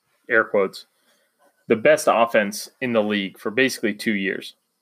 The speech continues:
with Peyton Manning running the show. Interviewed for the Niners job,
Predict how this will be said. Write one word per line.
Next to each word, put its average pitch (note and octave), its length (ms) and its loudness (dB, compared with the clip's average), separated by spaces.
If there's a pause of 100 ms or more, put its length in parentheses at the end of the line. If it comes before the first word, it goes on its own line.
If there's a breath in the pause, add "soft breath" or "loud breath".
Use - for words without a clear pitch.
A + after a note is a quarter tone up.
(160)
with A#2 180 -2
Peyton A2 220 0
Manning G2+ 240 -4
running G#2 220 -6
the G#2+ 80 -10
show. - 260 -10 (1160)
Interviewed G#3+ 500 4
for F3 140 2
the C#3+ 100 4
Niners B2 420 2
job, - 360 -2